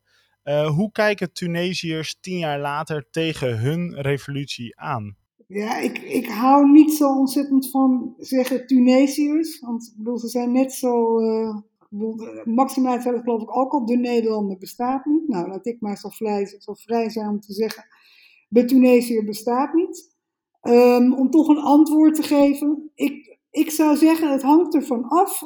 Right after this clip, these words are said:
Speaker 2: of je je de individuele vrijheden kan veroorloven. En dat betekent dat een aantal mensen heel erg profiteren van de individuele vrijheden die echt verworven zijn. Op een aantal onderdelen is er echt heel veel winst geboekt.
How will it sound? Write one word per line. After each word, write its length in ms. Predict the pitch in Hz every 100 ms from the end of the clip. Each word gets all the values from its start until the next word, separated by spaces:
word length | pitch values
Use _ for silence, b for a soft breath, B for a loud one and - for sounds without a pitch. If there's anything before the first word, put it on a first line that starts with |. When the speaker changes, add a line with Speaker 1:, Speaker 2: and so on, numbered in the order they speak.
| -
Speaker 2:
of 260 | - 339 -
je 100 | 311
je 200 | 285 262
de 100 | 220
individuele 760 | 285 302 302 262 254 254 240
vrijheden 600 | 240 254 285 277 247 233
kan 220 | 233 214
veroorloven. 720 | - 214 247 226 180 - - _
En 100 | 202
dat 160 | 220
betekent 560 | 214 254 285 285 269 240
dat 160 | 214 226
een 120 | 226
aantal 500 | 262 302 302 277 254
mensen 440 | 247 233 220 226
heel 540 | 202 247 311 339 285 -
erg 600 | 269 247 233 - - _
profiteren 880 | 247 247 240 240 285 294 277 240 214
van 220 | 254 254
de 100 | 254
individuele 600 | 254 247 233 240 226 214
vrijheden 800 | - 240 240 220 208 190 190 - _ _ _ _ _
die 240 | 190 -
echt 260 | 320 302 -
verworven 500 | 226 208 247 262 262
zijn. 500 | 262 277 370 - - _
Op 120 | -
een 100 | 233
aantal 360 | 233 262 262 233
onderdelen 680 | 226 220 214 208 202 202
is 200 | 208 208
er 140 | - -
echt 280 | - 277 -
heel 320 | _ 202 277 285
veel 180 | 254
winst 340 | 220 262 294 -
geboekt. 580 | 247 285 302 - -